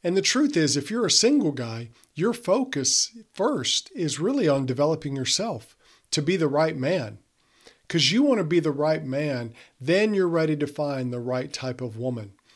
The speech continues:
But here's the secret behind that. As a man, if you know yourself, then you really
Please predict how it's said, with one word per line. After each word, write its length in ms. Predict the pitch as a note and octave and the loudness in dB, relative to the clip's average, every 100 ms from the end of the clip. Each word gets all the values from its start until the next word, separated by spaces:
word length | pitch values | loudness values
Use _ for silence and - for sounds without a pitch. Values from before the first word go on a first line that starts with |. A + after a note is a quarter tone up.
| _ - _ _ - | _ -20 _ _ -4
But 120 | D3+ | -2
here's 360 | A2+ G#3+ G#3+ - | 0 0 0 0
the 100 | D#3 | 0
secret 400 | - G3+ F3 D3+ | 0 0 -2 -4
behind 500 | B2+ - G3 A3 B2+ | -8 -8 -6 -4 -4
that. 220 | G2+ B2+ _ _ _ - _ _ _ _ _ - | -6 -14 _ _ _ -20 _ _ _ _ _ -6
As 180 | E3 D3+ | 0 2
a 80 | D3 | 4
man, 400 | D3 F3 G#3 D#3+ | 4 2 2 2
if 180 | C3 D3 | 0 -2
you 180 | G3 | 0
know 300 | F3+ C3+ D3 | 0 2 2
yourself, 720 | F3+ F#3+ F#3+ - G3+ G#3 - _ _ _ _ _ _ _ _ | 2 0 0 0 -2 -6 -12 _ _ _ _ _ _ _ _
then 220 | D3+ D3+ D#3 | 2 4 4
you 180 | G3 | 2
really 600 | F#3 E3 G3 F#3+ D#3 - | 0 0 2 2 0 -2